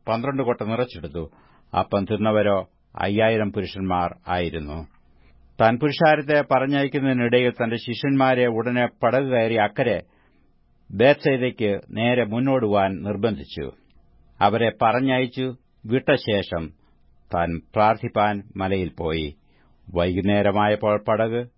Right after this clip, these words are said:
കടലിന്റെ നടുവിലും താൻ ഏകനായി കരയിലുമായിരുന്നു. കാറ്റ് പ്രതികൂലമാകൊണ്ട് അവർ തണ്ടു വലിച്ചു വലയുന്നത് അവൻ കണ്ടു. ഏകദേശം രാത്രി നാലാം യാമത്തിൽ കടലിന്മേൽ നടന്നു അവരുടെ അടുക്കൽ ചെന്നു അവരെ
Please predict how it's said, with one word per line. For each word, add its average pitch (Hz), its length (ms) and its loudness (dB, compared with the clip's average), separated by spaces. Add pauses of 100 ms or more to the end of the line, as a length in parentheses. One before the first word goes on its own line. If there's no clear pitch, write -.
(240)
കടലിന്റെ 101 380 0
നടുവിലും 113 540 -2 (580)
താൻ 87 200 0
ഏകനായി 113 480 0
കരയിലുമായിരുന്നു. 82 1040 -4 (300)
കാറ്റ് 87 280 0
പ്രതികൂലമാകൊണ്ട് 107 1080 0 (200)
അവർ 90 180 -6
തണ്ടു 117 340 0
വലിച്ചു 110 340 -2
വലയുന്നത് 120 640 0 (120)
അവൻ 98 260 -2
കണ്ടു. 101 240 -2 (400)
ഏകദേശം 117 600 0
രാത്രി 120 320 0
നാലാം 120 480 0
യാമത്തിൽ 123 600 -2 (320)
കടലിന്മേൽ 120 600 0
നടന്നു 98 540 -6 (320)
അവരുടെ 104 560 -2
അടുക്കൽ 101 320 -2
ചെന്നു 90 580 -6 (280)
അവരെ 95 320 0